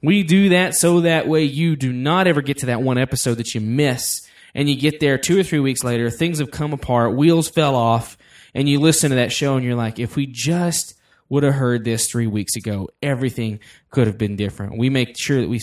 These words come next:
offer that to you guys completely for free, so that way y'all can stay in tune and make sure you never miss that one episode that you need. Guys, also don't forget to, uh, go like us over on Facebook, share conversations over there.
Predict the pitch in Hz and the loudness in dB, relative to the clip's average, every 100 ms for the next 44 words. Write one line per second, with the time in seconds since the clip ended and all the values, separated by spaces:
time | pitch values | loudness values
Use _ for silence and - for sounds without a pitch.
0 | - 113 107 110 104 110 104 107 - - | -6 -6 -4 -8 -8 -10 -10 -10 -10 -8
1 | 123 98 - - 113 104 107 101 107 120 | -8 -8 -14 -10 -8 -6 -8 -6 -2 -2
2 | 131 123 - 175 208 202 294 285 208 220 | -2 -6 -2 0 2 2 2 4 2 0
3 | 226 240 175 156 180 160 127 - - - | -2 -2 -2 -2 -2 -2 -4 -4 -10 -16
4 | - - 127 135 127 120 - 117 104 104 | -20 -10 -8 -4 -4 -4 -6 -4 -4 -4
5 | 98 110 107 - 104 110 113 113 - - | -6 -8 -8 -10 -6 -2 -2 -6 -16 -20
6 | - 113 139 147 135 113 117 117 127 127 | -8 -2 0 2 0 0 0 0 0 -2
7 | 143 131 139 143 135 131 120 110 110 127 | -2 -4 -4 0 2 4 2 0 -2 0
8 | 135 131 139 139 117 135 147 - 185 - | 0 0 0 0 -2 -2 -2 0 -2 -2
9 | - 151 160 143 123 151 147 151 151 147 | -2 -2 -2 -4 -2 -2 -2 -2 -2 2
10 | 156 160 - | 2 0 -4